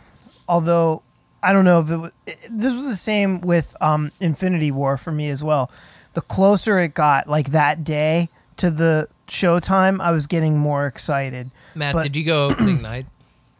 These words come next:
Speaker 1: Yeah. I did. And <clears throat> the closer we got, the more excited I was getting. And then, you know, you're sitting there waiting for,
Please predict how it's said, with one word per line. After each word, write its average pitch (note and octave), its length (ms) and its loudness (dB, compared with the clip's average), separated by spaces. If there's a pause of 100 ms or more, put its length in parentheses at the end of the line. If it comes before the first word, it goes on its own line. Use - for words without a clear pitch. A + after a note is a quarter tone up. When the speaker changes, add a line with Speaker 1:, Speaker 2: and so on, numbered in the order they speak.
(260)
Speaker 1:
Yeah. C#3 360 -2 (1900)
I E3 80 -8
did. C3 380 -8 (1600)
And D#3+ 600 -2 (100)
<clears throat> - 100 -20
the A3+ 800 -2
closer G3+ 360 0
we G3 120 -2
got, D#3+ 340 2
the D#3+ 80 -2
more D#3 340 -2
excited D3 440 -6
I C#3+ 120 -2
was C#3+ 200 -8
getting. C#3+ 420 -8
And C#3 140 -10
then, C#3+ 320 -8 (1300)
you E3+ 120 -2
know, E3+ 120 2
you're D#3 200 -2
sitting A#3 520 2
there C#3+ 440 0 (420)
waiting F3+ 560 0
for, D#3+ 640 0